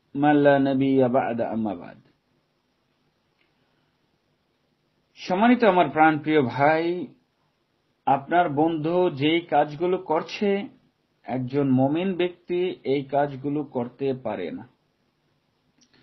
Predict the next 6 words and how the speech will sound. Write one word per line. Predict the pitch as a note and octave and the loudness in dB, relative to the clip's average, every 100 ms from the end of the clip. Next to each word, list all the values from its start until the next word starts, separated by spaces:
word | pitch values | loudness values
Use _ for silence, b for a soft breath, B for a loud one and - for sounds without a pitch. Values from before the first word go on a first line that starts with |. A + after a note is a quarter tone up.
| b b b | b b b
কারণ | - D#3+ G3 A3 - - - | 4 6 6 4 -4 -12 -4
মমিনরা | C#3 D#3 F#3 G#3+ G3+ G3+ | 2 2 2 0 4 4
কোরআন | G3+ F3 - D#3 E3 | 4 -2 0 2 2
এবং | E3 D#3+ D#3+ | 0 -2 -4
সুন্নাতে | - F3+ F#3+ F#3 F#3 | -6 -6 -2 -2 -2
বিশ্বাসী, | E3+ F#3 G#3+ G3+ G#3+ G#3 | -4 -6 -4 -4 -4 -6